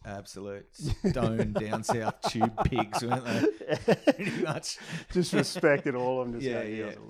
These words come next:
Speaker 2: legends."
Speaker 1: And you had to
Speaker 2: But
Speaker 1: respect them back then 'cause they just would have run you over if you didn't.
Speaker 2: Yeah.
Speaker 1: <laughs> Oh,
Speaker 2: Nah,
Speaker 1: that's
Speaker 2: so
Speaker 1: it.
Speaker 2: they looked after us, gave us a few boards and, and got wetties and stuff. So
Speaker 1: Yeah, sweet.
Speaker 2: Yep.
Speaker 1: And, um, so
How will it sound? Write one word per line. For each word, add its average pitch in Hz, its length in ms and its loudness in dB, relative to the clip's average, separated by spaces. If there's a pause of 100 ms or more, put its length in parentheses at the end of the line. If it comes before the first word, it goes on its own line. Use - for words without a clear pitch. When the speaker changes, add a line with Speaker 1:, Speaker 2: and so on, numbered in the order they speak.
Speaker 2:
legends." - 380 -18
Speaker 1:
And 107 100 -12
you 110 100 -10
had 151 180 -2
to 143 80 -2
Speaker 2:
But - 20 8
Speaker 1:
respect 120 320 -2
them 110 80 -8
back 104 200 -8
then 110 200 -10
'cause 104 140 -14
they 101 120 -8
just 98 160 -12
would 107 100 -10
have 101 140 -14
run 107 220 -6
you 104 160 -6
over 104 320 -6
if - 140 -12
you 98 60 -10
didn't. 135 380 -2 (280)
Speaker 2:
Yeah. 156 320 -2
Speaker 1:
<laughs> - 240 -12 (800)
Oh, 120 200 -4
Speaker 2:
Nah, 117 60 -2
Speaker 1:
that's 123 220 4
Speaker 2:
so 208 80 12
Speaker 1:
it. 214 40 12
Speaker 2:
they 220 160 12
looked 139 180 6
after 113 280 -2
us, 120 100 -6
gave 131 100 0
us 113 140 -4
a - 20 -20
few 113 140 -10
boards 110 320 -10
and, 107 160 -16 (320)
and 110 160 -20 (100)
got 113 180 -16
wetties 110 380 -18
and 107 140 -20
stuff. 110 260 -20 (100)
So 113 60 -20 (640)
Speaker 1:
Yeah, 117 100 -20 (100)
sweet. - 580 -14 (100)
Speaker 2:
Yep. 113 140 -20 (300)
Speaker 1:
And, 131 280 -8
um, 139 380 -4 (140)
so 143 500 -2